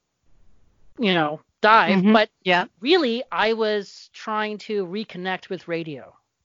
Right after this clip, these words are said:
Speaker 2: Yeah. Yeah. When it's in your soul, it just doesn't leave you. And, um, how lucky, I know how lucky I was to be a part of it. And there will be some people who say the seventies were the heyday or the fifties or the sixties or whatever.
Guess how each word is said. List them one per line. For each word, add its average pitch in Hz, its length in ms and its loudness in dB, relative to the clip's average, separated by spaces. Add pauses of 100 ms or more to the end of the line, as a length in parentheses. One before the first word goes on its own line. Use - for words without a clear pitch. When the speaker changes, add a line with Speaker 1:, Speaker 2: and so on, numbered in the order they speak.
(260)
Speaker 2:
Yeah. 170 360 -2 (260)
Yeah. 175 300 4 (360)
When 240 180 4
it's - 180 0
in 359 140 2
your 302 120 2
soul, 202 580 2
it 208 160 -4
just - 420 -2 (140)
doesn't 208 360 0
leave 226 260 -2
you. 156 360 -2
And, 175 640 0
um, 180 360 2
how 233 280 4
lucky, 202 480 0
I 185 160 2
know 190 400 0
how 180 160 0
lucky 170 400 -2
I 156 140 2
was 151 300 -2
to 160 120 -8
be 170 100 -2
a 156 60 0
part 160 280 0
of 160 120 -4
it. 147 160 -2 (420)
And 202 160 4
there 226 80 4
will 208 140 0
be 190 260 -2
some 196 280 0
people 190 260 -4
who 175 100 -2
say 170 220 -2
the 147 120 -6
seventies 190 560 0
were 175 140 0
the 165 120 -2
heyday 160 580 2
or 143 400 0
the 143 80 -4
fifties 202 480 0
or 143 80 -2
the 151 80 -4
sixties 185 500 -2
or 170 80 -2
whatever. 156 400 2